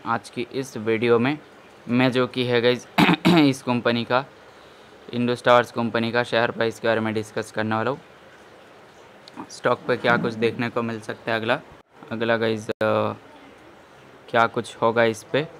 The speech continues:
ट्वेंटी वन मई के दिन, वही देखेंगे। सभी से रिक्वेस्ट है, subscribe नहीं किया है तो कर लेना।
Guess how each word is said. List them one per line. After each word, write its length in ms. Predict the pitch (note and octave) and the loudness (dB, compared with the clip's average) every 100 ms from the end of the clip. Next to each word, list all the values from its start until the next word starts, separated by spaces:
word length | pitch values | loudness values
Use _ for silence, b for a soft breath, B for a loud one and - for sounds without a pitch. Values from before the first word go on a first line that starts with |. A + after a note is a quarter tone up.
| - - - | -20 -20 -6
ट्वेंटी 400 | B2 A#2+ A#2+ B2 | 0 0 0 -2
वन 260 | A#2 A#2 A#2 | 0 2 2
मई 180 | A#2 A2+ | 2 0
के 120 | B2 | 0
दिन, 200 | A#2+ B2+ | 0 0
वही 280 | A2+ A2+ A2+ | 0 -2 0
देखेंगे। 440 | A2 A2 A#2 A#2+ | 0 0 -2 -2
सभी 280 | C3 A#2+ A2+ | -2 -2 -2
से 160 | A2 A#2+ | -2 -2
रिक्वेस्ट 500 | A2+ A2 A#2 A#2 C3+ | -2 -2 -2 -2 -8
है, 60 | |
subscribe 560 | C3 G#2+ - - A2 A2 | -8 -10 -12 -6 -4 -2
नहीं 280 | A2 A2+ A#2 | -4 -4 -6
किया 260 | - A2 | -4 -4
है 160 | G#2+ A2 | -4 -6
तो 140 | G#2+ | -8
कर 160 | G#2+ G#2 | -8 -6
लेना। 280 | A2 A2 | -4 -6